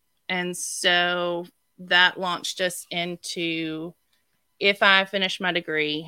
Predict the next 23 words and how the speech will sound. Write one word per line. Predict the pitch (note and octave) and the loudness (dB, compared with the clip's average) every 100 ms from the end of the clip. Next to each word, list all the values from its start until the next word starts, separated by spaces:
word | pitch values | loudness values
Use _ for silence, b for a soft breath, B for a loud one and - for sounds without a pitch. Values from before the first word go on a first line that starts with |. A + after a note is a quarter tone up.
| E3+ | -10
how | F#3 F3 | -4 -2
much | F3 - | -2 -4
do | G#3 | -2
I | F#3+ | -2
have | G3 G3+ G3 | -2 -4 -4
left? | D#3+ F3 A3 _ - _ b b b b b b _ _ | -2 -2 -6 _ -20 _ b b b b b b _ _
Um, | F#3 F3+ F3 E3+ F3+ E3 F3 G3 _ | -2 0 0 -2 -6 -8 -12 -16 _
where | F#3+ G3+ G3+ | -2 4 6
would | G#3 F#3+ | 6 6
I | F3 | 6
go? | F3+ D#3+ C#3+ D#3 A#3 A3 - | 4 2 2 0 -2 -6 -2
Because | G#3 G3+ G#3 G3 | 0 0 -2 -2
now | G3+ F#3 F#3 F#3+ - b b b E3+ | 0 2 2 -2 -10 b b b -2
we | G#3 A#3 | 2 2
have | A#3+ G#3 | 2 2
lived | A3 C4 B3+ | 6 6 4
in | A#3 | -2
the | |
mindset | G#3+ G3+ G3+ G3 F#3+ F3+ - | 2 2 2 0 0 0 0
of | F3 E3+ E3+ E3 E3 - _ _ _ _ _ _ _ _ _ _ _ _ _ _ _ _ | -2 2 2 0 -4 -12 _ _ _ _ _ _ _ _ _ _ _ _ _ _ _ _
you | F#3+ G3+ | -12 -4
don't | G#3 G#3+ | 0 0
just | D3+ G#3 - - _ | -2 -6 -6 -14 _